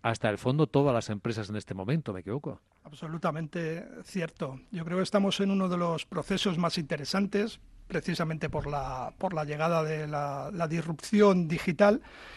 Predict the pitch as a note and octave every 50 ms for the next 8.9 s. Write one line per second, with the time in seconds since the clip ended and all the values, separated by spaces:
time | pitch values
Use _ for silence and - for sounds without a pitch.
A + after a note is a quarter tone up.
0 | - - - - G3+ G3+ G3 F#3 F#3 F#3 E3+ E3 - F3+ E3 E3 D3+ D3+ - E3+
1 | D#3 - - G3 G#3 G#3 G#3+ A3+ A#3+ - - - G#3 G3 F#3+ F3+ E3+ F3+ E3+ F3
2 | F3 F3 E3+ E3 E3+ D3+ - - G3+ G3+ - - A3 A3+ G#3+ - E3 - - F3+
3 | D#3+ - - G3 A3 G#3+ G#3+ A3+ A#3+ G#3+ F#3+ F3 - F3 D#3 C#3+ F3 D#3+ D3+ D#3
4 | D3+ D3+ C#3+ C#3+ - - C3+ - - F#3 G#3 A3 A3 A3+ F#3+ - F3+ D#3+ D3+ E3+
5 | D#3+ D#3 D#3 D#3 D3+ D3+ D3 D3+ D3 C#3+ C#3+ C#3+ D3+ D#3+ D#3 D3+ C#3 D3+ C#3+ C#3
6 | D3 F3 F#3+ - - G#3 G#3+ G#3+ G3 - - E3 D#3 - E3 E3 E3 E3 E3 D#3+
7 | D3+ D3+ - - - - - - - - - - - D#3 E3 D#3 D#3 D#3 D3+ D3
8 | C#3+ C#3+ C#3+ D#3 F3 - - F3 - E3+ E3 F3+ G#3 G#3 A3+ A#3+ C4+